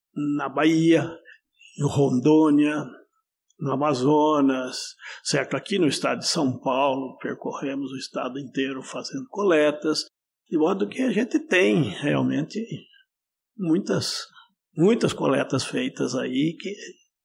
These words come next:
tem coisas interessantes, certo? E visitando culturas ou, às vezes,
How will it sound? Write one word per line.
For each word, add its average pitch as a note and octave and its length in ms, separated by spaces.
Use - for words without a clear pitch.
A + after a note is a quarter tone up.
tem D#3 300
coisas - 600
interessantes, G#3+ 880
certo? - 380
E F#3+ 420
visitando F3+ 840
culturas A3 760
ou, - 560
às G3+ 220
vezes, G3+ 1200